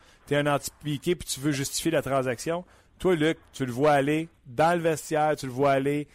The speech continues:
euh, sur la glace. Est-ce que c'est le même Piquet ou c'est un Piquet amélioré ?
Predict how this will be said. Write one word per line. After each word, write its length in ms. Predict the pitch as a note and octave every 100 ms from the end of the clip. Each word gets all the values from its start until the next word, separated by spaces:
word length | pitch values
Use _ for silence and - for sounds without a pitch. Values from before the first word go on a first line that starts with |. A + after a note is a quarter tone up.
| - - -
euh, 580 | A#2+ B2 B2 B2 B2+ B2
sur 220 | - E3
la 160 | D3
glace. 380 | C3 C#3+ D3 - _ _ _ -
Est-ce 160 | B2
que 120 | - D#3+
c'est 160 | E3
le 120 | D#3+
même 220 | D#3+ F3+ D3
Piquet 300 | D3+ E3+ F3
ou 80 |
c'est 120 | D3+ C#3
un 80 |
Piquet 340 | C3 C#3 - D3
amélioré ? 440 | C3 B2 A2+ G#2+